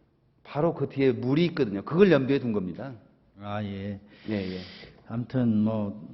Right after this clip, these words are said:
Speaker 2: 이해를 하겠습니다.
Speaker 1: 네, 네.
Speaker 2: 근데 우리 그 또 계획서에 보면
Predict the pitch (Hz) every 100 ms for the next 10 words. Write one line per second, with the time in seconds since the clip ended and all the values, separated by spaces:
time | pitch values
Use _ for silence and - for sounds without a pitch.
0 | 127 120 113 113 110 127 135 - 104 98
1 | 95 107 127 156 151 131 196 196 - -
2 | - - 139 139 139 135 131 131 127 135
3 | 131 127 123 120 113 - - - 127 131
4 | 131 143 131 120 120 139 123 87 80